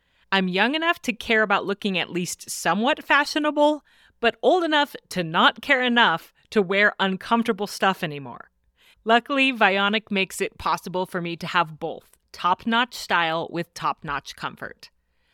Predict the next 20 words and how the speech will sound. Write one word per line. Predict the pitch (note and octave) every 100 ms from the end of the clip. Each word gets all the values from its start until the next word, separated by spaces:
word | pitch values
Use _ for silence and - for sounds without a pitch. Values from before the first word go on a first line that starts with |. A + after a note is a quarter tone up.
| _ _
When | G#3
I | B3+
was | E4
first | - C4 -
deciding | A3 - F#3 F3 E3+
which | F3
Vionic | - D#3+ E3+ F3
boots | - E3+ -
to | -
order | D#3+ E3
for | D#3 D#3+
fall, | - D3 D#3+ -
I | -
texted | F3+ A3 A3 - C4
my | A3
sisters | F#3 F3 - E3 -
for | D#3+
their | D3+
opinion, | D3 D#3 D3+ C#2+ C#2+ - _
because, | E3 F3+ D#3